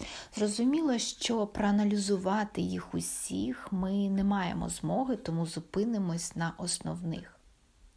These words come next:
Звичайно, перш за все, ми скажемо, що слово "культура" латинського походження і в буквальному перекладі означає обробок, догляд,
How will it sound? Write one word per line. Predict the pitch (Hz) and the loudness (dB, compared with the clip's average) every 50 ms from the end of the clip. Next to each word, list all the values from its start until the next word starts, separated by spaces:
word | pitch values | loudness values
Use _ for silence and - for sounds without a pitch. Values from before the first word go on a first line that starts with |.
| - - - - - - - - - - - - - - - | -16 -14 -14 -12 -12 -12 -12 -12 -12 -12 -14 -14 -16 -14 -6
Звичайно, | - 202 190 226 - - 349 339 294 262 - | -2 0 0 0 2 4 4 6 6 4 4
перш | - - 240 233 220 208 | 4 4 6 6 6 4
за | 185 - 175 175 | 2 0 0 0
все, | 175 - - - 180 180 | 0 0 0 0 0 0
ми | 185 196 220 240 240 226 220 - - 196 180 | 2 2 2 2 2 2 0 -2 -2 -2 0
скажемо, | 175 - - - - 226 208 208 196 185 170 180 175 - 202 | 0 0 0 0 0 2 4 4 2 0 -2 -2 -4 -4 -4
що | 202 - - - 160 | -4 -4 -4 -2 -4
слово | - - - 254 294 294 285 | -4 -2 0 0 0 0 0
"культура" | 262 - 247 220 208 208 - - 180 175 185 190 - 185 180 - 202 - - - - _ _ - | 0 0 -2 -2 -2 -4 -4 -2 -2 -2 -2 -2 -2 -4 -4 -6 -8 -12 -16 -20 -20 _ _ 0
латинського | 190 175 180 - 202 214 220 - - - 190 175 | 0 0 2 2 0 0 0 -2 -2 0 0 0
походження | 175 185 170 170 - - - 175 196 269 277 - - 196 185 175 175 - | 2 0 -2 -2 -2 -2 0 2 2 2 2 0 -2 0 0 0 -2 0
і | - 196 202 | 2 0 0
в | - - | 0 0
буквальному | 202 208 202 - 175 185 208 254 277 277 262 254 247 | -4 -4 -2 2 2 4 4 4 4 4 4 4 2
перекладі | 202 - - 208 190 185 175 170 170 - 175 165 160 160 - - - | 2 2 2 2 4 4 2 0 -2 -2 -2 -2 -2 -4 -6 -10 -4
означає | - 170 165 175 185 165 165 - - - 208 208 202 - | -4 -4 -4 -2 -2 -2 -2 -2 -2 -2 0 0 0 -2
обробок, | - 190 180 175 175 170 170 170 175 175 170 175 - - - - - - - - - - - - _ _ _ | 0 0 0 0 0 2 2 4 4 4 2 0 -6 -8 -12 -14 -14 -14 -20 -20 -20 -20 -20 -20 _ _ _
догляд, | 190 175 165 202 196 185 180 180 - 170 175 156 151 - - - | -2 6 8 8 8 8 6 4 0 -4 -6 -6 -8 -8 -14 -20